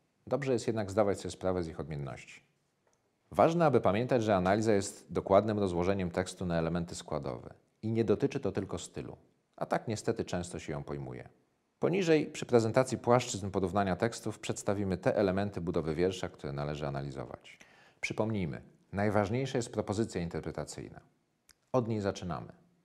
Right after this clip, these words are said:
Potem ją weryfikujemy lub uzasadniamy wnioskami z analizy. Jak wygląda kolejność pracy nad interpretacją porównawczą? Zaczynamy od intuicyjnej interpretacji każdego utworu, czyli odpowiedzi na pytanie, o czym każdy z nich jest.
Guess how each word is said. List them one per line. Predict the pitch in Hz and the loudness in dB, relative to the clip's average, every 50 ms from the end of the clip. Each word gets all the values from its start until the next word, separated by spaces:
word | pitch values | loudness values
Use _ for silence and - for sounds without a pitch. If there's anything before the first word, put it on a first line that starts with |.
| _ _ | _ _
Potem | _ 143 143 - 95 87 | _ 0 0 2 -2 -2
ją | 82 80 | -2 -2
weryfikujemy | 78 87 82 78 - - 73 - 90 104 117 117 104 | -2 -2 -4 -4 -6 -10 -6 -2 0 0 2 0 -2
lub | 90 85 85 - | -4 -4 -6 -6
uzasadniamy | - 90 90 95 80 - 85 76 87 85 87 85 | -10 -4 -4 -4 -4 -4 -6 -4 -4 -4 -4 -4
wnioskami | 76 73 78 76 - - 82 78 78 | -6 -6 -8 -8 -8 -8 -8 -8 -8
z | 73 | -8
analizy. | 73 73 69 64 64 65 64 57 53 - _ _ _ _ _ _ _ _ _ _ _ _ _ _ _ _ _ _ _ _ _ _ _ _ _ _ _ - | -8 -8 -6 -8 -8 -10 -12 -14 -16 -20 _ _ _ _ _ _ _ _ _ _ _ _ _ _ _ _ _ _ _ _ _ _ _ _ _ _ _ 0
Jak | 123 143 170 147 | 0 2 2 2
wygląda | 127 117 104 104 110 117 110 101 | 0 2 4 4 4 4 2 2
kolejność | - - 90 92 92 90 90 - | 2 2 0 0 0 0 -4 -4
pracy | - - 78 85 87 - - | -4 0 0 0 0 -2 -6
nad | 87 82 78 | -8 -6 -6
interpretacją | 80 80 - 76 78 78 80 78 76 - 76 | -8 -10 -10 -10 -8 -4 -4 -4 -6 -6 -12
porównawczą? | 71 - 73 71 67 69 64 - - - - - _ _ _ _ _ _ _ _ _ _ _ _ _ _ _ _ _ _ _ | -12 -12 -12 -10 -10 -12 -12 -12 -14 -20 -20 -20 _ _ _ _ _ _ _ _ _ _ _ _ _ _ _ _ _ _ _
Zaczynamy | 107 104 - - 120 123 147 165 165 | -6 -6 -4 -4 -4 -4 -2 0 0
od | 151 135 120 - | 0 0 -2 -4
intuicyjnej | - 107 95 92 90 87 85 - - 117 117 110 104 | -8 -8 -4 -2 -2 -2 -2 -2 -2 -2 -2 -2 -4
interpretacji | 92 85 - 80 76 80 78 82 87 85 - 87 | -4 -4 -6 -8 -8 -6 -4 -4 -4 -4 -6 -8
każdego | - 85 76 69 80 76 73 | -8 -8 -8 -6 -8 -6 -6
utworu, | 73 76 73 - - 65 65 60 - - - _ _ _ _ _ | -8 -10 -10 -12 -12 -12 -12 -12 -12 -16 -20 _ _ _ _ _
czyli | - - 147 139 131 | -12 -8 -4 -2 -2
odpowiedzi | - - - 85 82 95 95 95 87 | -4 -4 -8 -4 -4 -4 -4 -4 -6
na | 82 76 | -8 -6
pytanie, | - 76 73 85 85 87 87 85 | -8 -8 -4 -4 -4 -2 -4 -6
o | - 87 | -6 -8
czym | 87 - 85 80 | -10 -8 -10 -8
każdy | - 80 78 71 73 76 | -6 -6 -6 -6 -8 -10
z | 73 | -10
nich | 71 76 - - | -10 -12 -10 -10
jest. | 67 60 - - - _ | -10 -10 -10 -14 -18 _